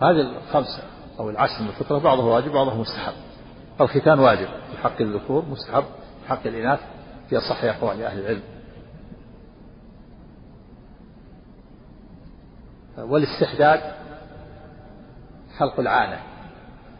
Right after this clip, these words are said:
والعانة هي الشعر الذي، الذي ينبت حول الفرج، حول القبل،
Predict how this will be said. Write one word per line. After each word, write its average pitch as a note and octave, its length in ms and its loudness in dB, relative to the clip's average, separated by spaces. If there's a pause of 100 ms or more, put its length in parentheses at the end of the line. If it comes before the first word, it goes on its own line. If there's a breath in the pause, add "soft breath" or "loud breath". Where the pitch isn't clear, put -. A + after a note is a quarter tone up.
(680)
والعانة B2 340 2
هي B2+ 80 4
الشعر A#2+ 360 2
الذي، A2 300 -4 (680)
الذي G#2+ 240 -4
ينبت A#2 260 2 (180)
حول G#2+ 260 0 (760)
الفرج، B2 260 0 (760)
حول A#2 140 -2
القبل، A#2+ 420 -4